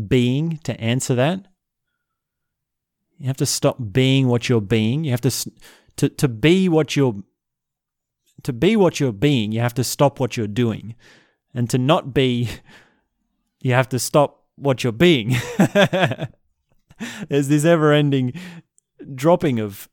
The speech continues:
things as we go along. What are you not right now? You really have to be deep in silence. There's some deep silence to find that, to find the answer to that. I mean, we're, we're,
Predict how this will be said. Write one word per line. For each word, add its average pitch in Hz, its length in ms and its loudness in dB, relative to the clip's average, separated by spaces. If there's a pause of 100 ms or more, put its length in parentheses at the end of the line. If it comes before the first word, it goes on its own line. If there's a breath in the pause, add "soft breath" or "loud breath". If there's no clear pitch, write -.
things 101 440 -6
as 110 160 -6
we 120 100 -2
go 107 220 0
along. 101 440 -8 (840)
What 190 180 -4
are 240 40 -2
you 160 200 4
not 127 380 2
right 107 240 -4
now? 101 400 -10 (260)
You 131 140 -10
really 175 200 2
have 123 180 2
to 107 80 -6
be 101 260 -4 (280 soft breath)
deep 131 300 2
in 101 140 -4
silence. 107 560 -6
There's 139 160 -4
some 113 280 0
deep 131 260 2
silence 110 460 -2
to - 80 -14
find 101 420 -4
that, 98 360 -6 (300)
to - 60 -20
find 120 300 2
the 104 80 0
answer 110 280 0
to - 100 -8
that. 95 440 -8 (1000)
I 107 60 -6
mean, 117 140 2
we're, 120 180 4
we're, 120 240 -2